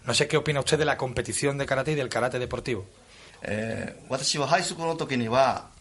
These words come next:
Speaker 2: あの、少し、eh, 今みたいなスポーツ空手じゃないけれども、ちょっとその、アレンジした、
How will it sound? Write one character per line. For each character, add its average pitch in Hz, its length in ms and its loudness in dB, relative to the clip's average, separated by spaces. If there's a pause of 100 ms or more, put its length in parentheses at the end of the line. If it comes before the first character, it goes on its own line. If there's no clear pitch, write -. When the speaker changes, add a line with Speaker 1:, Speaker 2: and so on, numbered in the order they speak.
Speaker 2:
あ 95 160 -6
の、 90 480 -10 (100)
少 - 300 -2
し、 - 260 -4 (600)
eh, 101 580 -4
今 170 160 0
み 165 140 -2
た 147 160 4
い 139 80 0
な 143 160 4
ス - 140 -6
ポ 156 180 0
ー 143 40 -4
ツ - 100 -8
空 131 180 -2
手 127 100 -4
じ 123 80 -4
ゃ 120 60 0
な 127 120 2
い 127 80 -2
け 123 140 -4
れ 110 120 -4
ど 107 120 -4
も、 107 720 -2
ち - 60 -6
ょ - 20 -6
っ 170 100 -10
と 165 300 -2
そ 120 140 -4
の、 101 560 -2
ア 131 80 2
レ 135 120 0
ン 131 120 -4
ジ 131 80 -6
し - 100 -2
た、 151 340 2